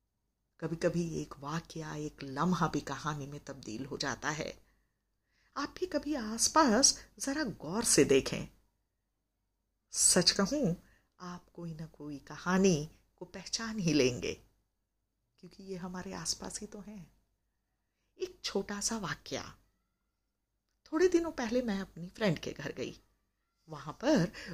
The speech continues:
उसका दो साल का बेटा रो रहा था और पास में ही उसकी पाँच साल की बेटी खड़ी थी।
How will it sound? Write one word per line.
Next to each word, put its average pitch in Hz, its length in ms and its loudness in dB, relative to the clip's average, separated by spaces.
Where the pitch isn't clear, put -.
उसका 254 280 0
दो 185 360 -8
साल 185 280 -4
का 190 140 -12
बेटा 170 340 -10
रो 185 200 2
रहा 135 300 2
था - 340 -10
और 247 80 -14
पास 294 380 0
में 269 60 -2
ही 214 140 0
उसकी 202 360 2
पाँच 214 240 -14
साल 143 220 -8
की - 120 -12
बेटी 302 260 2
खड़ी 135 280 -6
थी। - 360 -10